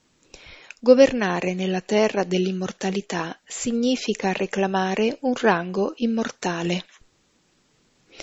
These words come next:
Là non ci sono compagnie di assicurazione,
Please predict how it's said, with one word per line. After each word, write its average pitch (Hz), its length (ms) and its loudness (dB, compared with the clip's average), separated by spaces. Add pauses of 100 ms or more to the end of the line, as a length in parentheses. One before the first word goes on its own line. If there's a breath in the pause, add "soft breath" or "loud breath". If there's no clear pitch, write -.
(400 loud breath)
Là 240 360 8
non 202 240 -4
ci - 140 -4
sono 247 360 0
compagnie 190 720 -2
di 190 140 0
assicurazione, 185 1120 0